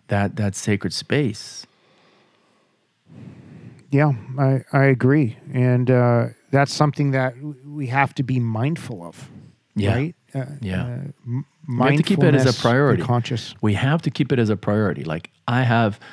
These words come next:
Speaker 1: I have a bi-dimensional life. Like, if you're starting
Speaker 2: Mm-hmm.
Speaker 1: your spiritual life, you have to start acting and behaving and living a life where you accept as a premise that I, my life is bi-dimensional.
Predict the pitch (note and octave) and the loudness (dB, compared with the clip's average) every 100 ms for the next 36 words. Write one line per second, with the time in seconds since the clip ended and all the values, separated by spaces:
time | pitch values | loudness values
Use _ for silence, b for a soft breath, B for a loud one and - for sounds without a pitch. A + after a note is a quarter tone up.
0 | B B - C3 D3 C3 - _ - G#2+ | B B 0 2 2 0 -4 _ -8 -4
1 | G2 B2 C#3 A#2 G#2+ G#2 A2 - G#2+ G2+ | 0 2 2 2 4 4 2 2 2 2
2 | G2 G#2+ _ A#2 E2+ D#2 - - - b | 0 -6 _ -8 -6 -6 -10 -18 -20 b
3 | b b b b b - - - C3+ - | b b b b b -6 -6 -2 -2 2
4 | C3+ C3+ C3 A2+ - A#2 A2+ A2 A2 G#2+ | 2 4 4 2 0 0 2 2 0 0
5 | - C3 A#2+ A#2+ - F#2 - G#2+ G#2 - | 0 2 2 0 -2 -8 -2 0 0 -2
6 | b b b b b b - A#2 B2+ - | b b b b b b -2 0 0 0
7 | D3+ D3+ D#3 B B B B - F2 E2 | 0 2 -2 B B B B -6 -4 -2
8 | F2+ G#2 B2 C3 A#2 F2 G2 A#2+ B2 C3 | 0 2 2 2 2 2 2 2 2 2
9 | C#3 b b b - F#2+ F#2+ G#2+ B2+ - | 0 b b b -4 0 4 2 2 0
10 | G2+ F#2 A2+ - - - A2+ - - G2 | 0 2 2 0 -2 0 -2 -2 -6 -4
11 | F2 E2 - C3 C3+ C3 - E2+ - - | -4 -4 0 2 2 0 -2 -2 -4 -4
12 | G2+ A2+ A#2 - G2+ A#2 C3+ A2+ A#2 - | 0 2 0 0 0 2 2 2 0 0
13 | F#2+ - _ _ _ - A2 G#2 A2 B2 | -6 -8 _ _ _ -8 -6 0 2 2
14 | A2 G2 F2+ F#2 F2 D#2+ | 2 2 2 0 -4 -6